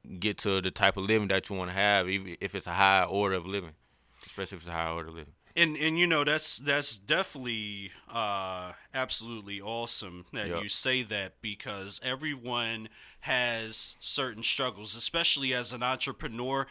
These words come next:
Speaker 1: Mm-hmm.
Speaker 2: And fashion is not an easy, it's not an easy lane to be in or an easy industry to be in.
Speaker 1: Mm-hmm.
Speaker 2: So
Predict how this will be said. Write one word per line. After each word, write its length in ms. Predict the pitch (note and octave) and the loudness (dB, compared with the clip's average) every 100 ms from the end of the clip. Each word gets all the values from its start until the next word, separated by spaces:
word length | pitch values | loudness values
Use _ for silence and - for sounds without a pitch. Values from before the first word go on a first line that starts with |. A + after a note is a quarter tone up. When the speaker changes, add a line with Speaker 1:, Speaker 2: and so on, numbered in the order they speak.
| - | -6
Speaker 1:
Mm-hmm. 160 | F#2 | -2
Speaker 2:
And 160 | G#2 G#2 | -2 -2
fashion 580 | - G3 G#3 - G3 F#3 | 4 8 8 8 6 0
is 380 | D3 D3 B2+ | 0 0 0
not 380 | C3+ C#3+ D#3 E3 - | 0 6 6 6 4
an 240 | D3 C3 - - | -2 -2 -4 -8
easy, 880 | D#3 D#3+ D3+ D3+ D3 C#3 C3 B2+ - _ _ _ _ _ | -6 0 0 0 -2 -4 -6 -8 -12 _ _ _ _ _
it's 220 | F#3+ - | 4 6
not 200 | F#3+ F#3+ F3+ | 10 10 10
an 140 | D#3+ | 6
easy 440 | E3+ F3 D3 D#3+ C3 | 0 -2 0 0 0
lane 600 | C3 C#3+ D3+ D3 C3+ B2+ | 0 4 6 4 2 0
to 180 | - B2 | -2 -2
be 340 | G2+ C3+ A#2+ | 0 2 2
in 120 | G#2 | 0
or 180 | G2+ A2+ | -2 -4
an 80 | G#2+ | -4
easy 380 | D3+ D3+ B2 C3 | -4 -4 -2 -2
industry 680 | B2+ D3+ C3+ B2 - B2 A2 | 0 0 2 2 2 0 -6
to 80 | |
be 320 | F#2 C3 D3 B2+ | -2 2 2 2
in. 220 | F#2 F2 - | -2 -10 -12
Speaker 1:
Mm-hmm. 160 | F2+ F2+ - | -8 -8 -4
Speaker 2:
So 600 | - - E3 D3 C#3 B2+ | 2 6 6 4 0 -4